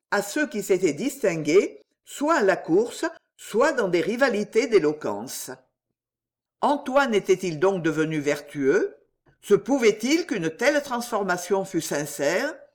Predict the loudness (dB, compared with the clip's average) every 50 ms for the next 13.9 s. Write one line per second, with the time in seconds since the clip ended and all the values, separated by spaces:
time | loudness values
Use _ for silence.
0 | _ _ _ _ _ _ _ 4 4 6 4 4 2 0 -4 -4 -2 -2 -2 0
1 | 0 0 0 0 0 0 0 0 0 0 0 -2 -2 -2 -2 -2 2 2 2 2
2 | 2 2 0 -2 -2 -2 -4 -10 -20 -16 _ -4 -4 -4 -4 -6 -4 -2 -2 2
3 | 4 4 4 4 2 0 0 0 0 0 -2 -2 0 0 0 0 0 0 0 0
4 | -2 -2 -2 -2 -2 -2 -2 -4 -4 -2 0 0 2 2 0 -2 -6 -10 -12 -12
5 | -14 _ _ _ _ _ _ _ _ _ _ _ _ _ _ _ _ _ _ 2
6 | 2 2 2 2 2 0 2 2 2 0 0 0 -2 -8 -14 _ _ _ _ -8
7 | -4 -2 0 0 0 0 -2 -2 0 -2 0 0 0 2 2 2 2 2 0 0
8 | 0 -2 -4 -4 -4 -4 -4 -4 -2 0 0 0 0 -2 -6 -8 -10 -8 -4 -2
9 | -2 -2 -2 -4 -6 -8 -12 _ _ _ _ _ _ _ _ _ _ 0 2 2
10 | 2 2 4 4 4 4 2 -2 -2 0 2 2 2 0 -2 -6 -2 -2 -2 0
11 | 0 0 -2 0 0 0 0 0 0 -2 -4 -4 -4 -6 -6 -8 -8 -12 _ _
12 | _ _ _ _ _ _ _ _ _ _ _ _ _ _ _ _ _ _ _ -4
13 | -4 -2 0 0 2 2 2 0 -2 -4 -4 -4 0 2 2 2 0 -4